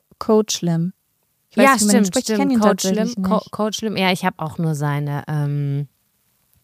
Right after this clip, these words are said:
Speaker 2: letzten Reels mir angeguckt.
Speaker 1: Okay. So, und was heißt das? Guter Käse?
Speaker 2: Ja, so ist stabil, ist geiles Zeug,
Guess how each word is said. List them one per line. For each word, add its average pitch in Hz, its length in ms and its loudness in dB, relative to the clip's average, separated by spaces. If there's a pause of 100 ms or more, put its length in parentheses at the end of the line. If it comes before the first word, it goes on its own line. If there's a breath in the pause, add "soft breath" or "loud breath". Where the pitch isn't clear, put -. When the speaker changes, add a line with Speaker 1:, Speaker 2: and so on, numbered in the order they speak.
(140)
Speaker 2:
letzten 147 800 4 (160)
Reels 160 380 6
mir 143 140 4
angeguckt. 143 840 0 (560)
Speaker 1:
Okay. 202 520 -4 (680 soft breath)
So, 240 140 2
und 226 100 6
was 220 160 2
heißt 208 280 4
das? 349 300 4 (120)
Guter 285 260 0
Käse? 294 420 -4 (540 soft breath)
Speaker 2:
Ja, 269 160 4
so 285 180 2
ist - 240 -2
stabil, 302 400 2
ist - 220 -8
geiles 269 320 2
Zeug, 277 500 -2